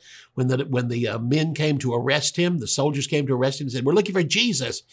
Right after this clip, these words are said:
He said, and he said, "I'm him." The moment he said, "I am him," they fell over, uh, on the ground right in front of them.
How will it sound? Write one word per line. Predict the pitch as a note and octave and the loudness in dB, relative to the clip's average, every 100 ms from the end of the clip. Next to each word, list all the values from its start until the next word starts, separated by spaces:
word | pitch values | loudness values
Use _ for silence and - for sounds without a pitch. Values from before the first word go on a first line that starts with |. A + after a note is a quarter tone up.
| - - - | -20 -20 -2
He | D3 | 2
said, | D3 D#3 B2+ - | 2 0 -4 -2
and | C#3 C3 | 0 2
he | C#3+ | 2
said, | - C3+ | 0 0
"I'm | B2+ C#3+ | 0 2
him." | E3+ E3 G2+ F2+ | 2 0 0 -2
The | |
moment | A2 C#3 D3+ | 0 0 0
he | |
said, | C#3+ - | -2 -2
"I | B2 | -2
am | A2+ A2+ | -2 -2
him," | D3 E3 F#3 - - _ - - - - | 0 0 0 -6 -8 _ -8 -8 -8 -8
they | A2 | -8
fell | - A#2+ B2+ | -4 0 2
over, | B2+ B2+ | 2 2
uh, | B2+ - - - - | 0 -4 -20 -18 -2
on | B2+ C3+ B2+ | 0 2 2
the | C3 | 2
ground | D3 F3 B2+ G#2+ - - | 2 2 0 -4 -12 -6
right | B2 C3+ | -2 0
in | D3 | 0
front | C#3+ E3+ | 0 0
of | D3+ | 0
them. | C3 | -2